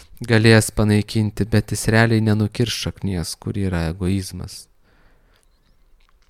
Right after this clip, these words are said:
Ir aš Dievas, sąmonė, aš besitenkinantysis. Šitą, šitą,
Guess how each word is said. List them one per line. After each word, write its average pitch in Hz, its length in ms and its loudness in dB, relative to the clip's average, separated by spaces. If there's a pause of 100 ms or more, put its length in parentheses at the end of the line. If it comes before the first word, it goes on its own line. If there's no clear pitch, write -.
(200)
Ir 92 480 0
aš 95 320 -2
Dievas, 90 460 -4 (100)
sąmonė, 90 540 -2 (320)
aš 98 180 -4
besitenkinantysis. 92 1200 -8
Šitą, - 380 -8
šitą, 117 400 0